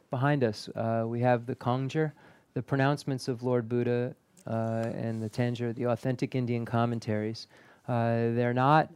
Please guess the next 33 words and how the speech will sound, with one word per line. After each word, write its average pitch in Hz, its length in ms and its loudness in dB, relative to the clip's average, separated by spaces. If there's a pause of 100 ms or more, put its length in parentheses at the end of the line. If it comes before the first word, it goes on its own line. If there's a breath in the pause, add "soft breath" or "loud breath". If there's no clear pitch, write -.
(460)
um, 120 560 0
in 117 260 -2
English, 117 480 -2
they're 117 140 -2
in 117 100 -4
Tibetan, 123 500 2 (440 soft breath)
but 127 220 2 (560)
even 160 280 4
still, 139 560 2
understanding 156 840 2
these 110 220 -6
texts - 340 -2
would 120 120 -10
be 120 140 -4
very 147 560 8
difficult, 110 640 -2
and 117 240 -6 (140)
in 120 180 -6
English 127 440 0
don't 120 180 -2
have 113 140 0
access 120 440 0
to - 120 -10
them. - 200 -12 (240 soft breath)
But 139 100 0
even 131 240 0
so, 113 340 2
understanding 123 600 0
them 117 80 -4
would 110 100 -8
be 113 80 -6
very 123 260 2
difficult. 110 560 -4